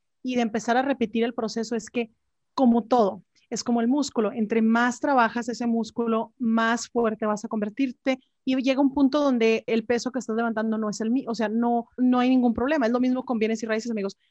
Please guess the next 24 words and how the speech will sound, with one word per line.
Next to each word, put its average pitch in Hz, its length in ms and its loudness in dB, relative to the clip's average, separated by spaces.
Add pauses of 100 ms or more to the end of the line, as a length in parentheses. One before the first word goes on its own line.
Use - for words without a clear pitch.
Agarras 269 320 0
la 330 100 4
práctica, 247 440 2
haces 269 220 -2
ese 294 140 -4
primer 233 340 -2 (120)
flip, 226 260 -2 (360)
eh, 226 520 -6
Jonah, 208 300 0 (260)
al 233 120 0
segundo, 285 480 4
al 285 80 2
tercero, 254 400 0
al 247 220 0
quinto, 311 460 2
les 294 180 0
prometo 240 360 -4
que 262 80 -4
va, 220 160 2
ya 226 120 -2
se 226 100 -8
van 254 120 -2
a 262 40 -2
sentir 233 340 -4